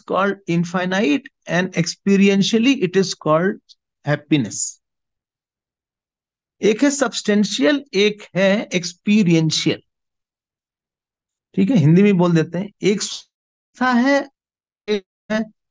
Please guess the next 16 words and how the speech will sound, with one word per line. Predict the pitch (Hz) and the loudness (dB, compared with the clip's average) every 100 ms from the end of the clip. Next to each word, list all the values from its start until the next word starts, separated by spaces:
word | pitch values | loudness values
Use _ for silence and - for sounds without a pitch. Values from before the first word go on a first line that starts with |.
| - | -2
मानसिक | - 160 151 165 160 | 0 0 -2 -2 -2
अनुभूति। | 113 104 95 - _ _ _ _ _ _ _ _ _ _ _ _ _ _ _ _ _ _ _ _ _ _ _ _ _ _ _ _ _ _ _ _ _ _ - | -2 -2 -6 -12 _ _ _ _ _ _ _ _ _ _ _ _ _ _ _ _ _ _ _ _ _ _ _ _ _ _ _ _ _ _ _ _ _ _ -4
ठीक | 190 208 | 0 2
है | 185 247 | 0 -2
ना, | 359 - | -10 -6
सब | 156 | -2
लोग | 185 | 0
समझ | 180 170 165 | 0 -2 -2
तो | 165 | -2
रहे | 160 175 | 0 2
होंगे, | 185 | 2
इतनी | 160 - 160 | 0 -2 -2
बात | 151 151 | -2 -2
तो | 147 | -6
स्पष्ट | - 165 160 - | -4 -4 -4 -8
है। | 180 | -12